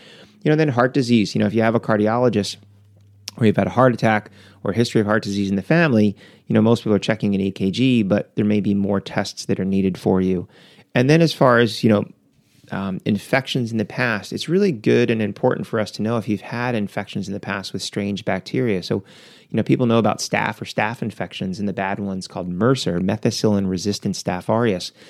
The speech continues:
Not everybody gives the antibiotic vancomycin to everybody,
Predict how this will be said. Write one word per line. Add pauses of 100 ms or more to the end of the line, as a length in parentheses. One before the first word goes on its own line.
(340)
Not
everybody
gives
the
antibiotic
vancomycin (340)
to
everybody,